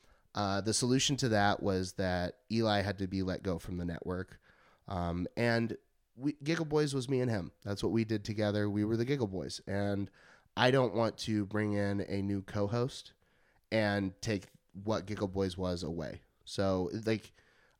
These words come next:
I'm really very proud of the forty-five episodes we did on their network and really proud of the twenty-three we did before that. Um, and those will stay up in perpetuity. Like, we'll have all of those where people can go and view them whenever they want.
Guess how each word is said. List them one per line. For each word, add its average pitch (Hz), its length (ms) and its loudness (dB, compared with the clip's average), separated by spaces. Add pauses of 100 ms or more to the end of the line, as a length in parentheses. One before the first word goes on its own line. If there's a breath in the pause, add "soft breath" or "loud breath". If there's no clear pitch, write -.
I'm 120 300 2
really 117 340 0 (200)
very 113 320 2
proud 101 580 0 (200)
of 98 380 -2
the 98 100 -2
forty-five 98 1120 -2
episodes 107 500 -2
we 104 80 0
did 101 180 2
on 98 140 2
their 92 160 2
network 98 520 -2
and 90 200 -4
really 107 180 2
proud 98 320 2
of 98 80 -2
the 90 100 -4
twenty-three 95 540 -4
we 90 120 0
did 87 180 -4
before 92 320 -4
that. 107 260 0 (720 soft breath)
Um, 90 480 -2
and 123 140 4
those 135 240 4
will 120 80 2
stay 113 240 2
up 107 160 2
in 98 100 -2
perpetuity. 92 640 -4
Like, 101 180 -2
we'll 107 260 4
have 104 260 2
all 101 220 0
of 95 80 -4
those 92 260 -2
where 95 100 -8
people 95 260 -4
can 92 140 -8
go 92 180 0
and 92 100 -2
view 92 140 -2
them 87 160 -4
whenever 90 260 -2
they 90 100 -2
want. 87 360 -4